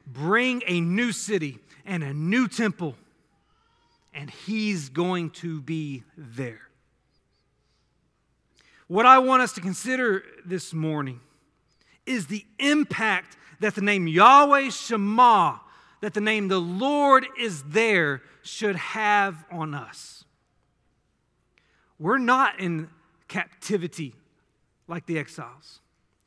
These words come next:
We are not separated from Yahweh like they were.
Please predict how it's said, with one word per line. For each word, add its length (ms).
We 240
are 200
not 420
separated 880
from 200
Yahweh 680
like 220
they 160
were. 320